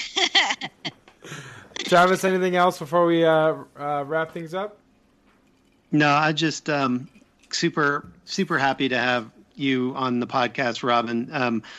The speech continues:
Speaker 3: always been a big fan, and I, I really appreciate your, um, you know, just your, your heart to wanna help people and,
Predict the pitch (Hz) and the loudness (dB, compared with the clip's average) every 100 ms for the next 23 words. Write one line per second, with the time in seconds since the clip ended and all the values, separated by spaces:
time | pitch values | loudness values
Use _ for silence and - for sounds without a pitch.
0 | - - 143 135 113 147 135 131 127 113 | -16 -2 2 2 2 2 2 2 0 -2
1 | 135 123 123 123 131 127 135 147 - 147 | -2 0 0 0 0 -2 0 -4 -2 0
2 | 143 139 131 - 135 - 131 127 135 120 | 2 4 2 2 -2 0 0 0 0 0
3 | 120 113 - - - - 135 127 120 117 | 0 -4 -16 -20 -18 -4 0 2 2 -2
4 | - - _ _ _ - 143 135 123 113 | -4 -14 _ _ _ -8 -2 2 0 0
5 | 131 - - 127 120 113 117 _ 131 120 | -4 -4 -2 0 0 -2 -4 _ -6 0
6 | 143 139 139 - 135 127 123 120 131 - | 2 2 0 -4 -2 0 0 0 -2 -2
7 | 135 135 123 120 117 | -4 -2 -4 -2 -2